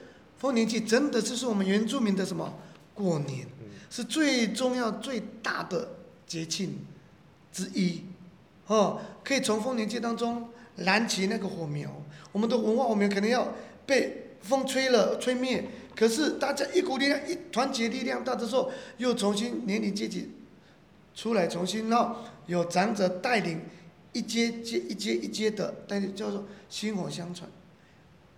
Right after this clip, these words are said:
Speaker 1: 大手拉小手的概念。所以我们又把它恢复出来。那不外乎从丰年祭很辛苦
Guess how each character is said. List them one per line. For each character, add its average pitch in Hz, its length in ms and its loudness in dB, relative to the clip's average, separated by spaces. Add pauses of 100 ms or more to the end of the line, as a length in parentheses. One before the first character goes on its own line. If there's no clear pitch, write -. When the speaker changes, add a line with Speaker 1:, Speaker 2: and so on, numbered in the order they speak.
(160)
Speaker 1:
大 214 160 0
手 151 200 -4
拉 160 180 -6
小 151 220 -8
手 151 200 -12
的 - 100 -14
概 151 200 -10
念。 147 260 -8 (240)
所 - 160 0
以 - 120 2 (260)
我 165 100 -2
们 175 180 4
又 220 120 6
把 - 220 -2
它 175 280 -4 (400)
恢 185 140 -2
复 170 140 -6
出 180 180 -6
来。 170 160 -6 (300)
那 240 120 2
不 202 140 -2
外 233 160 2
乎 226 160 0
从 196 320 -2 (960)
丰 294 160 2
年 247 100 4
祭 262 160 0
很 190 120 2
辛 226 200 -2
苦 156 280 -6